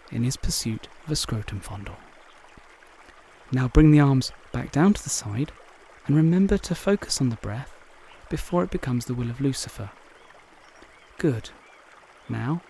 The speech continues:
as you breathe out, try and focus on your thoughts and watch them float out of view like a discarded Foster's can in a gutter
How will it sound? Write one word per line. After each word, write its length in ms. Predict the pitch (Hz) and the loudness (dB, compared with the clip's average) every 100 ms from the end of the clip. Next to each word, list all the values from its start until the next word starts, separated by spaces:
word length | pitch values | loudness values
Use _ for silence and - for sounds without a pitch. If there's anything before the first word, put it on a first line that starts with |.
| - | -16
as 180 | - 110 | -12 -10
you 60 | 113 | -6
breathe 280 | 120 120 123 | -4 -2 -2
out, 300 | 160 - - - - - | -2 -4 -16 -20 -20 -20
try 180 | - 170 | -6 0
and 100 | 196 | 0
focus 440 | - 156 - - 170 | 2 -2 -2 -4 0
on 40 | |
your 120 | 170 | 0
thoughts 600 | 160 - 143 110 - - - - - - | -2 -4 -4 -4 -8 -10 -10 -20 -20 -12
and 80 | 123 | -6
watch 180 | 123 - | -6 -4
them 100 | 123 | -10
float 400 | - 131 156 - | -6 -4 -4 -2
out 180 | 165 - | -6 -6
of 60 | |
view 360 | - 131 120 113 - - - - - | -8 -4 -4 -6 -12 -20 -20 -20 -12
like 160 | 123 123 | -10 -8
a 20 | |
discarded 500 | 113 - 139 139 131 | -8 -6 -2 0 -2
Foster's 460 | - 180 - - - | -6 -10 -8 -10 -10
can 400 | - 110 110 110 - - - - | -10 -10 -10 -12 -16 -20 -20 -16
in 100 | - | -4
a 60 | 160 | -2
gutter 420 | - 117 - 98 | -2 -6 -6 -12